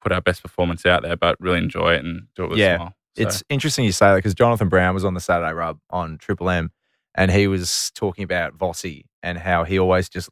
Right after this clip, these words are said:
Speaker 2: loved big games, and he would always almost have this, like, smile on his face about it. He just wanted
Speaker 1: Yeah.
Speaker 2: to get out there. And he's, Brownie reckons Vossi would have that same kind of presence and energy with, with your playing group at the moment. Do you think he's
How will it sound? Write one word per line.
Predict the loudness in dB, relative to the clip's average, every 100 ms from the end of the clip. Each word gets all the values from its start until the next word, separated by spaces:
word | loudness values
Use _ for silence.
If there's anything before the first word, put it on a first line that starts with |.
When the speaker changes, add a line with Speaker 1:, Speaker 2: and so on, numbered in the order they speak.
| -6
Speaker 2:
loved | 2 4 4 0 -8 -18 -12
big | -10
games, | -8 -10 -10 -16 _
and | -10
he | -6
would | -4
always | -2 -4 -6
almost | -6 -8 -12 _ _ _
have | -2 0
this, | -2 0
like, | -2 -2
smile | -2 2 4 4
on | 0
his | -2
face | -2 -2
about | -8 -14
it. | -12
He |
just | -10 -4
wanted | -2
Speaker 1:
Yeah. | -2
Speaker 2:
to | -2
get | 0
out | 0
there. | 0
And | -4
he's, | -4 -10 _ _ _ _ 4
Brownie | 4 6 6
reckons | 4 4 0
Vossi | 2 0 2
would | 2
have | 4
that | 4 0
same | 2 4 4
kind | 2 2 2
of | -2 _
presence | 4 4 0 0
and | 2
energy | 2 2 0 -2 -4
with, | -2 -2 _ _ _ -6
with | -2
your | 0 2
playing | 2 2
group | 2 0 0
at |
the | -2
moment. | 0 0 -2
Do |
you | -4
think | -4
he's | -6 -8 -12